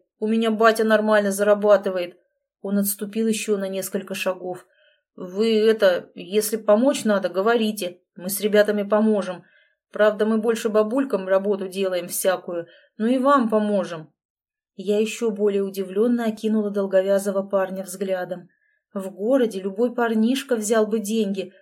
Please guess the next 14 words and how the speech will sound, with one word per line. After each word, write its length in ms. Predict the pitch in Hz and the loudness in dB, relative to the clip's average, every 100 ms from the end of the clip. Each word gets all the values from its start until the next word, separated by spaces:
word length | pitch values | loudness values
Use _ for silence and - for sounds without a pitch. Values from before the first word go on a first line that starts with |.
| _ _ | _ _
а 160 | - 214 | -4 -4
здесь 680 | 185 180 226 269 269 - _ _ | -4 -6 -4 -2 -4 -8 _ _
почему-то 560 | 202 - 202 196 190 | -12 -2 0 0 -6
нет. 480 | 190 190 214 240 - _ _ _ _ _ | -8 -6 -6 -8 -14 _ _ _ _ _
Или 220 | 196 202 | -4 0
этот 220 | 208 208 | 2 0
школьник 580 | 208 - 233 226 208 202 | -6 -4 0 0 0 -4
тоже 340 | 226 277 277 262 | -4 -2 0 0
относится 540 | 226 226 214 196 196 | 0 -2 -2 -6 -6
к 80 | 202 | -2
разряду 480 | 214 214 220 208 196 | -2 0 0 0 0
нелогичных 760 | 202 220 214 208 - 196 - | 0 0 -2 -6 -8 -10 -6
подрастающих 840 | 190 196 208 - 208 180 - - | -6 -4 -4 -2 -4 -4 -10 -8
мужчин? 500 | 208 202 - 180 170 | -6 -4 -8 -12 -14